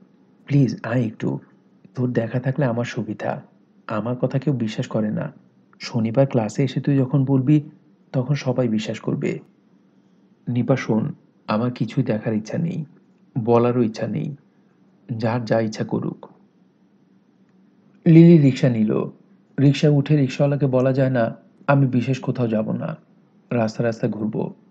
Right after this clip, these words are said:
অথচ লিলির কোনো গন্তব্য নেই। আকাশের অবস্থা ভালো না, মেঘ জমতে শুরু করেছে।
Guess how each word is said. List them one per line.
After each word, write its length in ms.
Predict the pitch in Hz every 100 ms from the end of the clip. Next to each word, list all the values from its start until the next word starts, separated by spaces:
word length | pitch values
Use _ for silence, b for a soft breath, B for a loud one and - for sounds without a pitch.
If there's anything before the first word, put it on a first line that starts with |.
| _ _ _ _
অথচ 300 | 143 143 139
লিলির 320 | 151 123 131 131
কোনো 220 | 143 127
গন্তব্য 420 | 110 107 110 113
নেই। 320 | 117 110 165 - _ _ _ _ _ -
আকাশের 400 | 147 143 131 147
অবস্থা 360 | 120 123 -
ভালো 240 | 110 107 123
না, 260 | - - - - - - -
মেঘ 200 | 123 131
জমতে 260 | 127 123 123
শুরু 220 | - 113
করেছে। 540 | 107 - - - -